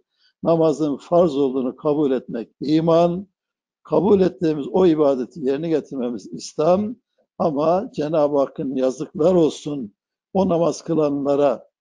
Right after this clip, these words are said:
dediği söze muhatap olmayacak şekilde, yani huşu ile kılmak ise ihsandır, tasavvuftur. Buna Mecnun'la ilgili bir örnek verirler.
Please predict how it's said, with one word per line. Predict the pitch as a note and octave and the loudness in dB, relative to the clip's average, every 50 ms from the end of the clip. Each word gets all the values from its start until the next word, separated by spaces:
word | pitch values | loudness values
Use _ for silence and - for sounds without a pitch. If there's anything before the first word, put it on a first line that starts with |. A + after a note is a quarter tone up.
| _ _ _ _ _ _ - | _ _ _ _ _ _ -2
dediği | E3 E3+ E3+ - D#3+ D3+ C#3+ B2 | -2 0 0 2 0 0 0 -2
söze | - - - E3+ C#3+ D#3 D#3 | -6 -6 -6 -4 -2 -2 -2
muhatap | D3 D#3+ D3 D3 C#3 C3+ - D3 C3 - _ _ | -2 0 0 0 -2 0 -2 -6 -6 -6 _ _
olmayacak | G#3 G#3 G#3 F#3+ F3 D#3 C3 B2+ C3+ A2+ | 2 2 2 2 0 -4 -4 -4 -4 -4
şekilde, | - - - C3+ - - B2+ A2+ C#3 C#3 | -6 -8 -10 -12 -10 -10 -10 -6 -2 2
yani | D#3 F3 E3+ D3+ C#3 C#3 A#2 C3 E3 - _ _ _ _ _ _ _ _ | 2 4 4 2 0 -2 -4 -6 -8 -10 _ _ _ _ _ _ _ _
huşu | - F#3 D#3+ - - A#3 A#3+ A3+ F3+ | -2 -2 -2 0 0 2 4 4 4
ile | D#3 D3+ C#3 B2+ B2+ - - | 4 2 0 0 -2 -2 -6
kılmak | - F#3 F#3+ C3 D#3+ D3+ B2 - _ | -6 -6 -6 -4 -4 -6 -8 -8 _
ise | - - - - E3+ F3+ G3 A3 G#3+ _ _ _ _ _ _ _ | -16 -18 -10 -4 -2 -2 -2 -2 -6 _ _ _ _ _ _ _
ihsandır, | D3+ B2+ - - - - D3+ C3+ C3+ A2+ A2+ C3 C#3 E3+ D#3+ E3+ - _ _ | -12 -12 -12 -14 -10 -8 -6 -6 -6 -6 -4 -2 -2 -2 -2 -6 -12 _ _
tasavvuftur. | - C#3+ - - C#3 A2+ A2+ A#2 G2+ - _ - D#2+ - - _ _ _ _ _ _ _ _ _ _ _ _ _ _ _ _ _ | -8 -8 -8 -8 -10 -10 -8 -10 -12 -12 _ -18 -18 -18 -20 _ _ _ _ _ _ _ _ _ _ _ _ _ _ _ _ _
Buna | A#3+ B3 B3 A#3 A#3 A3 G#3 - - - _ _ _ _ _ _ _ | 4 6 6 6 6 4 2 0 -4 -12 _ _ _ _ _ _ _
Mecnun'la | - A3 G3+ G#3 G#3 G3 F3 D#3 E3+ G3 F#3 E3 E3 E3 F3 | -10 -6 -2 2 2 2 2 2 -2 -2 0 2 2 2 2
ilgili | F3 C#3+ D#3 D#3+ E3 D#3 F3 D#3+ D3 | 2 0 -2 -4 -2 0 0 0 0
bir | D3 D#3+ F3 F3+ F3+ - - - _ _ _ _ _ _ _ _ _ _ _ _ _ _ _ _ _ _ _ _ _ _ | 2 0 0 -2 -4 -12 -20 -20 _ _ _ _ _ _ _ _ _ _ _ _ _ _ _ _ _ _ _ _ _ _
örnek | - D#3 F3 E3+ F3 D#3+ - C3 | 0 0 2 2 2 0 0 0
verirler. | B2+ B2 B2+ A#2 G#2+ B2 D#3+ G3+ F#3 - _ _ | -2 -2 -2 -2 -4 -2 -4 -4 -4 -8 _ _